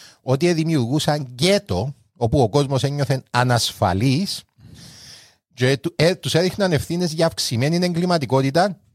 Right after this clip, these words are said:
περισσότερα από τα οποία ήταν φήμες που ξεκινούσαν ήδη. Λοιπόν, και κυρίως για ότι έκλεβαν τις δουλειές από τους ντόπιους. Δεν ξέρω αν σου θυμίζει τίποτε εδώ.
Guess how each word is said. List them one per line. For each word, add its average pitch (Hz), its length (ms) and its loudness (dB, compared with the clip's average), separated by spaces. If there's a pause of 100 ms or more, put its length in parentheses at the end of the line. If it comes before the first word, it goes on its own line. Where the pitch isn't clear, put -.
(280)
περισσότερα 98 560 -2
από 120 140 -2
τα 127 80 0
οποία 104 260 0
ήταν 101 200 2
φήμες 98 400 -4
που 95 100 -6
ξεκινούσαν 78 680 -6 (180)
ήδη. 127 440 -8 (280)
Λοιπόν, 87 640 -4 (400)
και 190 140 2
κυρίως 147 500 0
για 113 180 2
ότι 170 400 -2
έκλεβαν 165 580 2
τις 151 160 0
δουλειές 101 320 -2
από 143 180 0
τους 117 180 -4
ντόπιους. - 480 -2 (1160)
Δεν 107 120 -6
ξέρω - 180 0
αν - 60 0
σου - 80 -4
θυμίζει 73 340 -4
τίποτε - 300 -12
εδώ. 190 220 -10